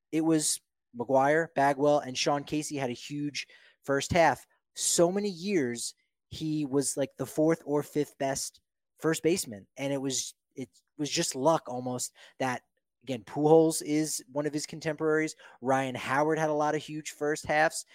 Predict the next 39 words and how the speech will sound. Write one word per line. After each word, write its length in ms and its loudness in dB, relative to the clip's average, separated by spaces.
Then 340 2
in 120 -8
the 100 -4
late 240 -6
two 180 -8
thousand, 460 2
Prince 300 -6
Fielder 560 0
comes 280 0
on 160 4
the 60 -4
scene, 420 -2
and 280 2
it's 200 -4
just, 240 -4
it's 160 -6
somewhat 320 2
bad 240 4
luck 320 -2
of 140 -6
what's 320 -4
happening 560 -4
around 580 -4
him. 140 -10
But 100 -14
he's 200 -12
always 460 4
there 360 0
in 160 -4
the 80 -2
mix 420 -4
as 340 -6
the 120 -8
fourth 420 -2
or 140 -6
fifth 380 -6
best 320 -6
first 260 -4
baseman 440 -8